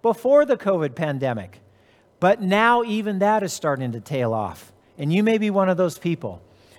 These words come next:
And if that's happening in your life, I want to say, if you really want to be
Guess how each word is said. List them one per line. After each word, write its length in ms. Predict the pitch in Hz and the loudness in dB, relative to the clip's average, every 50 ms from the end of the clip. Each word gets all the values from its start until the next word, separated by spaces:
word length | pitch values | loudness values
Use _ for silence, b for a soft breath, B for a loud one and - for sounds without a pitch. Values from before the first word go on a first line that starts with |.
| b b b b | b b b b
And 120 | - 151 151 | -6 -4 -2
if 140 | 151 - - | -2 0 2
that's 260 | 185 190 202 - - | 2 2 2 0 -2
happening 560 | - 170 185 196 - - 190 190 190 190 180 | 0 2 2 2 2 0 -2 -2 -2 -2 -2
in 140 | 175 170 165 | -2 -2 -2
your 120 | 165 160 | -2 0
life, 300 | 156 160 160 151 139 123 - | 2 4 4 4 2 0 -4
I 140 | - - 131 | -8 -8 -8
want 180 | 139 143 147 147 | -6 -4 -4 -4
to 60 | 135 | -4
say, 400 | - - 165 151 143 135 135 120 B B B B B B | -4 -2 0 0 2 0 -2 -4 B B B B B B
if 160 | - 127 - 143 | -8 -8 -6 -4
you 140 | 143 143 | -4 -2
really 300 | 143 151 175 202 220 240 | 2 4 4 4 4 4
want 220 | 240 214 226 226 220 | 2 2 2 2 2
to 60 | 214 | 0
be 500 | 175 196 214 202 180 151 143 139 131 | 0 2 2 4 4 2 2 0 -4